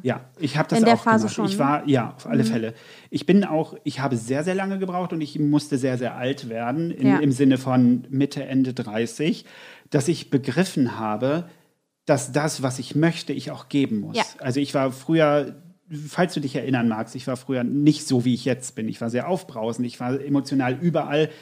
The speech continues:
Speaker 1: äh, nur nicht da, wo ich hin will. Und ich versuche, das jetzt zu sortieren für mich und, und der Mensch zu sein, von dem ich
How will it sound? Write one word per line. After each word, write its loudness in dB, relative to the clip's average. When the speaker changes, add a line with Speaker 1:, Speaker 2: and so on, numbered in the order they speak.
Speaker 1:
äh, 4
nur 8
nicht 4
da, 2
wo 2
ich -4
hin 6
will. 0
Und 6
ich -6
versuche, 4
das 0
jetzt -4
zu -4
sortieren 0
für -8
mich -4
und, 0
und -2
der 6
Mensch 2
zu -10
sein, 2
von 2
dem 4
ich -6